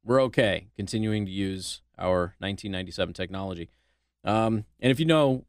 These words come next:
anything about the Indiana government websites, you know that the nineteen ninety-seven technology comment is not that far off. Uh, the state learned of the incident on July second.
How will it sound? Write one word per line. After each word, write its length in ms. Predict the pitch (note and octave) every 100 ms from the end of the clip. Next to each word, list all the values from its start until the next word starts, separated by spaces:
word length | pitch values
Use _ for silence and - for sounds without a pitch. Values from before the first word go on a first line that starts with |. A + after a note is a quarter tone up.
| -
anything 480 | D3+ C#3+ C#3+ B2 A#2
about 380 | A#2 B2 A#2 A2+
the 140 | A#2
Indiana 360 | A#2+ A#2+ A2 G#2
government 360 | B2 A2+ G#2+
websites, 480 | A2 A2 A#2 G2 -
you 60 | G2
know 220 | G#2 G2+
that 160 | F#2 F2+
the 140 | F#2
nineteen 340 | G#2 G#2 G#2+
ninety-seven 480 | G2+ A#2+ G2+ A2+ A2
technology 680 | G#2+ A2+ G#2 G#2+ G2+ G2+ F#2+ _
comment 300 | G#2+ G2+ F#2
is 100 | F#2
not 220 | A2+ A#2+ -
that 100 | A2
far 380 | - G#2+ F2+ F#2+
off. 260 | G2 D#2 - _ _ _ _ _ _
Uh, 120 | - A#2+
the 100 | A#2+
state 260 | E3 C#3+
learned 260 | C3 D3+ D3
of 80 | C3+
the 100 | C#3
incident 340 | D3 C#3 C3
on 140 | A#2
July 280 | A#2 A#2 G#2+
second. 580 | G#2+ - E3+ - D#3+